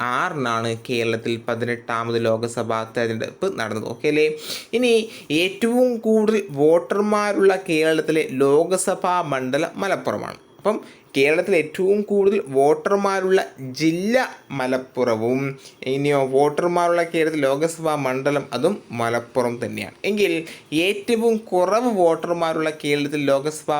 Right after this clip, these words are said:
മണ്ഡലം ഏതാണ്? അത് വയനാടാണ്. ഇതാണ് വയനാട്. ഏറ്റവും കുറവ് എവിടെയാണ്? അത് വയനാടാണ് അല്ലേ? ഇനി കേരളത്തിൽ നിന്നുള്ള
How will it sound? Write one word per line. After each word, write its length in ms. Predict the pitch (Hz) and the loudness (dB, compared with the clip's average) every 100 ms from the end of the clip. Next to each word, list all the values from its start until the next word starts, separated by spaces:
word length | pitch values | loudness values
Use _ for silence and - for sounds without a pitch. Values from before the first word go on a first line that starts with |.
| 147 | -2
മണ്ഡലം 320 | 143 147 151 147 | -4 -2 -2 0
ഏതാണ്? 260 | 147 147 143 - - 131 | 0 0 -4 -6 -8 -4
അത് 120 | 127 120 120 | 0 0 0
വയനാടാണ്. 840 | 113 117 131 165 190 165 123 113 117 | -2 -2 -2 -2 -2 0 0 0 0
ഇതാണ് 200 | 147 220 - 127 | -2 -4 -6 -2
വയനാട്. 440 | 113 110 117 120 139 117 | -2 -2 -2 -4 -2 -4
ഏറ്റവും 260 | 123 131 135 | -2 -4 -2
കുറവ് 380 | 135 127 127 175 254 - - 135 | -2 0 2 2 0 -4 -10 -4
എവിടെയാണ്? 400 | 143 147 160 226 - | 0 0 0 -2 -4
അത് 80 | 123 127 120 | -6 -2 0
വയനാടാണ് 840 | 113 123 160 208 185 135 113 131 | 0 -2 -2 -2 -2 -2 -2 -2
അല്ലേ? 160 | 170 127 - - - 226 | -2 -2 -6 -16 -4 2
ഇനി 140 | 220 196 202 | 4 2 2
കേരളത്തിൽ 480 | 180 190 220 220 226 | 0 2 2 0 0
നിന്നുള്ള 240 | 208 202 | 2 2